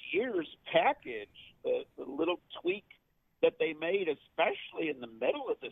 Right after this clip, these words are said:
season, after the Daytona five hundred, they made a tweak in the restrictor plate package that got us better racing for the last three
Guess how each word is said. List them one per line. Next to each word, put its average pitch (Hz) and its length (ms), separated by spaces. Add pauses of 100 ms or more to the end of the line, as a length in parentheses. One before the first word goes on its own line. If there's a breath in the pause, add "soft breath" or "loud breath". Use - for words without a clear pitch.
(140)
season, 117 360 (520 soft breath)
after 190 400
the 160 120
Daytona 156 640
five 127 200
hundred, 175 440
they 123 100 (100)
made 175 220
a - 80 (260)
tweak 185 260 (200)
in 156 160
the 147 80
restrictor 156 720 (100)
plate 120 260 (560)
package 120 560 (840)
that 170 160 (180)
got 165 280
us 143 140 (180)
better 165 260 (100)
racing 117 640 (360)
for 156 160
the 131 80
last 151 400 (200)
three 160 440